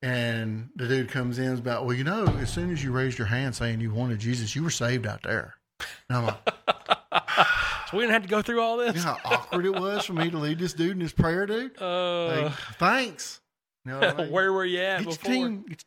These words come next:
Speaker 1: team on the same, on the same
Speaker 2: Uh,
Speaker 1: track here.
Speaker 2: No, the, the Spurgeon quote I was getting at was he said that, uh,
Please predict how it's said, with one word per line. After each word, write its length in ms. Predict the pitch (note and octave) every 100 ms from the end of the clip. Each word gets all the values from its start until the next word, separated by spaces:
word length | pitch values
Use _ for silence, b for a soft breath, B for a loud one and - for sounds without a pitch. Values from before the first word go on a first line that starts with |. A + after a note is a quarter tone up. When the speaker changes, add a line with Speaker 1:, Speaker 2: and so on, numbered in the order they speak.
| G3
Speaker 1:
team 100 | F#3
on 60 | E3+
the 60 |
same, 400 | - D#3+ D3+ D3 -
on 140 | E3+
the 100 | E3+
same 200 | E3 C3
Speaker 2:
Uh, 180 | B2 B2+ A#2+ -
Speaker 1:
track 320 | A#2+ A2 -
here. 220 | - - - -
Speaker 2:
No, 220 | G#3 G3+
the, 280 | F3+ F3+ D#3+
the 300 | D3 D3+ C#3+ C3+ -
Spurgeon 520 | - F3+ E3+ C#3+ B2+
quote 240 | - C3+ C3+
I 80 |
was 120 | C3 C3+
getting 240 | D3+ C3+
at 320 | C3 B2+ - F3
was 180 | B2+
he 120 | C#3 C#3+
said 420 | - D3+ C#3 B2+
that, 300 | B2+ A#2+ -
uh, 260 | B2+ A#2